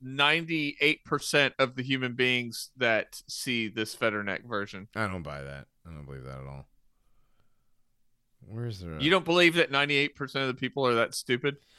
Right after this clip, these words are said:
Speaker 2: I don't believe it'd fool ninety-eight percent of them, no. Maybe.
Speaker 1: Uh,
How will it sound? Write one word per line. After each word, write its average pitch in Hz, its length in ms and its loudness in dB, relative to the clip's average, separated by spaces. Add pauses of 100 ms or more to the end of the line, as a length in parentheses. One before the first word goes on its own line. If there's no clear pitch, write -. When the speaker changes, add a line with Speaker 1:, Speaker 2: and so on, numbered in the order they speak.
(260)
Speaker 2:
I 208 60 6
don't 233 140 6
believe 175 200 6
it'd 143 100 4
fool 147 220 0
ninety-eight 120 540 0
percent 110 360 -4
of 90 60 -2
them, 87 180 -6
no. 80 300 -6 (800)
Maybe. 147 440 0 (200)
Speaker 1:
Uh, 135 280 8